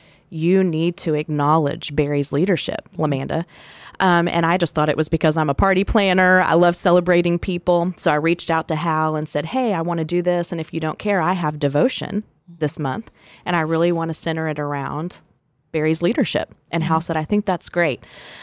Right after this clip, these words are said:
Speaker 1: And so we did. And, and we talked about scripture of, of leadership and talking about how Barry has led.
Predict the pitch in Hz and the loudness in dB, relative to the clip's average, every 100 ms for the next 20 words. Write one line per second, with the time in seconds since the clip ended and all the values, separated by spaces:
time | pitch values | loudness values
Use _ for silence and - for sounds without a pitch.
0 | - - 202 196 190 - 185 180 175 170 | -14 -2 0 2 0 0 2 4 2 2
1 | 160 220 - - 151 143 160 160 156 151 | 2 0 -2 -8 -8 -6 -2 -2 -2 -4
2 | 156 160 151 143 - - 160 - 160 139 | -2 -2 -2 -6 -8 -6 -6 -4 -4 -4
3 | 135 104 - - 147 156 151 156 147 - | -4 -8 -10 -6 -6 -2 0 0 -2 -4
4 | 139 147 147 160 143 160 147 131 131 147 | -6 -6 -4 -4 -4 -4 -4 -6 -6 -6
5 | 147 151 143 147 139 135 139 151 - 156 | -4 -2 -2 -2 -4 -4 -2 -2 -2 -6